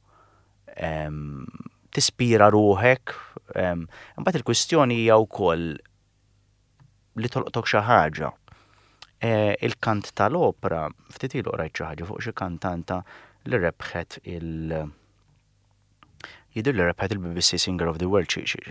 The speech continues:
xi kantanta minn Mosca. U infatti di, di li qalet, il-, il-faxxinu tagħha kien, eh,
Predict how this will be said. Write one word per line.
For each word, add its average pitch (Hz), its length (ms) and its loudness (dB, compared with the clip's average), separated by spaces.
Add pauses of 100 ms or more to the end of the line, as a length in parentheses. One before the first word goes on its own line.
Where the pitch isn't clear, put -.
xi - 160 -8
kantanta 82 400 -6
minn 80 120 -6
Mosca. - 440 -4 (400)
U 113 80 -2
infatti 156 320 6
di, 135 160 4
di 123 160 4
li 113 120 4
qalet, 82 400 0
il-, 90 120 -4
il-faxxinu 104 560 0
tagħha 117 400 0
kien, 80 300 -4 (760)
eh, 98 600 4